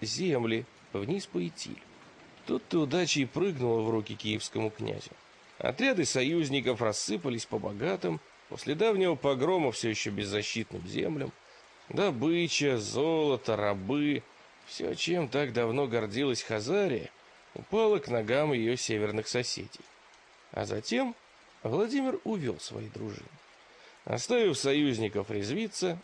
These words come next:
и грабить южные земли, а всех своих людей, презрев добычу, вернул в Киев. Странное было решение. Ирзяне считали, что киевский князь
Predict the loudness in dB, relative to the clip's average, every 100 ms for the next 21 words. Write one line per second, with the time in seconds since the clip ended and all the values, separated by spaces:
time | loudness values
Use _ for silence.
0 | -6 -2 0 2 2 2 0 0 0 0
1 | 0 0 0 -4 -6 -8 -16 -20 -20 -20
2 | -20 -8 0 0 2 0 2 2 2 2
3 | 0 0 0 0 0 -2 0 -2 0 -2
4 | -2 -4 -2 -6 -8 -20 -6 -4 -2 -2
5 | -4 -10 -16 -16 -20 -20 -20 -20 -20 -20
6 | -18 -4 0 2 2 2 2 2 4 2
7 | 0 -2 -6 -6 -12 -18 -20 -20 -20 -4
8 | 0 0 0 0 2 0 0 0 0 2
9 | -2 -4 -6 -2 0 0 -2 -8 -8 -4
10 | -2 -2